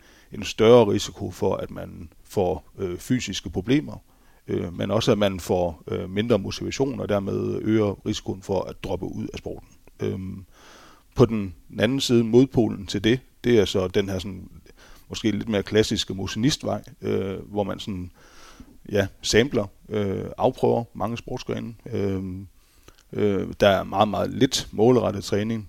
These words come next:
Det har måske sådan en højere grad af sådan, øh, selvorganiseret, legende tilgang, ikke også, til at man bare ja, måske shuffler lidt rundt, sådan, øh, klassisk, ikke også? Øh,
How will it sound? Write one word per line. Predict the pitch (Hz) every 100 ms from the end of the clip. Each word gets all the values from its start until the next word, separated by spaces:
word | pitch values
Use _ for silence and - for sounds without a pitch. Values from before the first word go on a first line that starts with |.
| -
Det | 92
har |
måske | 98 - 107
sådan | 104 101
en |
højere | 85 110 123 120
grad | - 87 90 87
af | 90 90
sådan, | 101 90 82 82
øh, | 85
selvorganiseret, | - 98 101 92 90 92 - 104 95 90
legende | 90 101 110 107
tilgang, | - 104 101 92 98
ikke | 98
også, | 104 -
til | 101
at | 98
man | 95 92
bare | 92 101 101 - - - - - -
ja, | 101 98
måske | 127 110 123 107
shuffler | - 98 - 98
lidt | 113
rundt, | 107 131 139 - -
sådan, | 107 101 95 92
øh, | 98 95
klassisk, | 110 113 110 -
ikke | 101 95
også? | 101 107
Øh, | 98 98 98 95